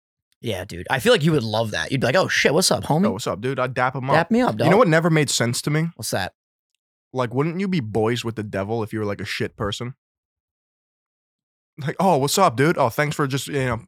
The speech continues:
Speaker 1: I would say
Speaker 2: being a chaotic evil."
Speaker 1: I would say no, because I think I've talked about this theory on the podcast before. I, I don't think hell is how it's portrayed in, like, media and stuff, where, like,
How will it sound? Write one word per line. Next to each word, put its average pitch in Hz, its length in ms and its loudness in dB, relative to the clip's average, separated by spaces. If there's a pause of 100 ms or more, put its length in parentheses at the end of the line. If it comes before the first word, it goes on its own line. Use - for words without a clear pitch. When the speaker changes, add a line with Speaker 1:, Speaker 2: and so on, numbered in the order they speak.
(160)
Speaker 1:
I 160 140 4
would 254 160 2
say 220 200 6
Speaker 2:
being 160 160 6
a 143 40 0
chaotic 147 560 2
evil." 135 460 -2
Speaker 1:
I 147 140 4
would 240 120 2
say 202 220 2
no, 135 420 2
because 139 400 2
I 131 100 4
think 202 200 0
I've - 100 2
talked 135 260 0
about 131 180 2
this 135 140 0
theory 143 360 4
on 135 140 0
the 139 80 0
podcast 139 440 2
before. 143 440 0
I, 147 200 4 (120)
I 151 100 4
don't 240 180 2
think 190 260 2
hell 143 500 2 (600)
is 147 240 4
how 139 260 4
it's - 300 2
portrayed 143 760 2 (480)
in, 131 160 0
like, 113 400 -2
media 127 460 2
and 139 120 2
stuff, 156 360 2
where, 117 200 2
like, 104 360 -4